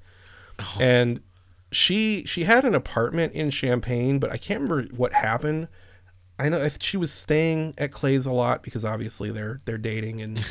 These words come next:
Speaker 1: <laughs> Right.
Speaker 2: when you're, when you're twenty and you have your own apartment, your girlfriend sleeps over.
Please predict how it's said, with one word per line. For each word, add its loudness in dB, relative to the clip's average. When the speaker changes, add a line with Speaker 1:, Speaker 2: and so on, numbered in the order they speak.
Speaker 1:
<laughs> -10
Right. -2
Speaker 2:
when -2
you're, -4
when -2
you're -2
twenty 0
and -2
you -2
have 0
your -4
own -4
apartment, -8
your -10
girlfriend -8
sleeps -10
over. -8